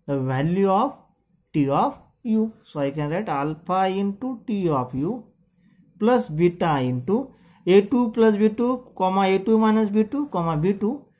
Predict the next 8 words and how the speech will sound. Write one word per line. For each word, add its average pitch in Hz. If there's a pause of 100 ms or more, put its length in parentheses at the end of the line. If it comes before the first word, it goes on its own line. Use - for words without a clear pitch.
(360)
This 202
term 175
is 165
nothing 156
but -
T 147
of 156
V. 226